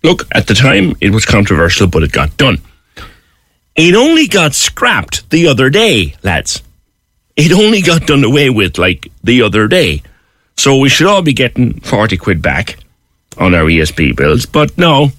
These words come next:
no, no, <laughs> unfortunately not. 'Cause the regulator, in the next breath, put up the network charges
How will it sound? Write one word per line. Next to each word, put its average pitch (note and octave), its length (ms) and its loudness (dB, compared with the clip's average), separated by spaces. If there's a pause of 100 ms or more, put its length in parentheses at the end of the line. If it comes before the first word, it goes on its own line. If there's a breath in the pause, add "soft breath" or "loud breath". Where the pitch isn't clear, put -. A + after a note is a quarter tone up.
(280)
no, C#3+ 180 2
no, C3 300 2
<laughs> - 40 -16
unfortunately C3+ 760 0
not. C3 260 0 (320 loud breath)
'Cause D3 160 0
the C#3+ 120 0
regulator, D3+ 680 2
in C3+ 180 0
the B2+ 100 2
next G3+ 340 0
breath, G#2 320 -2 (1400)
put D3 140 0
up C3+ 100 -2
the D3+ 80 -2
network A#2+ 320 -2
charges C2+ 400 -8